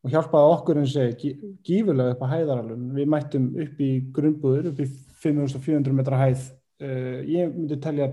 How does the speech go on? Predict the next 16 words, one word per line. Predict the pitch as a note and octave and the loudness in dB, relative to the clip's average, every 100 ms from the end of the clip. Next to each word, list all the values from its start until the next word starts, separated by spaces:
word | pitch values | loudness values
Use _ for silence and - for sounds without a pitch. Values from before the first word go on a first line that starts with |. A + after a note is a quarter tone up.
| D3 | 0
betur | D#3+ E3 E3 C3+ | 0 0 0 -2
hæðaralega | C#3 E3 E3 C#3+ C3+ | -2 -2 0 0 2
en | C3+ C3+ C3 - - - _ | 2 0 -4 -16 -20 -20 _
bara | - | -4
flestir. | C3 D#3+ - A3+ - - _ - | 2 0 0 -8 -8 -14 _ -12
Eh, | C3 B2+ B2 - _ F#3 | -8 -8 -8 -12 _ -10
við | D3+ C#3+ C#3+ C#3+ _ _ _ _ _ | -2 0 0 -6 _ _ _ _ _
fundum | - D#3 C#3 C#3 | 0 0 2 0
þarna | C#3 C3+ C#3 | 2 4 2
aldrei | E3+ F3 D#3+ C3+ - _ _ | 0 -2 -2 -2 -8 _ _
fyrir | - C3+ | -6 -2
hósta | C#3 D#3+ - - G3 F#3 F3 | -2 -4 -6 -8 -4 -2 -4
eða, | D3+ C3+ C3 - _ _ _ _ | -4 -4 -6 -14 _ _ _ _
og | D3 C3+ | -2 6
vorum | D#3+ G3 F3+ | 8 10 8
mjög | E3+ | 6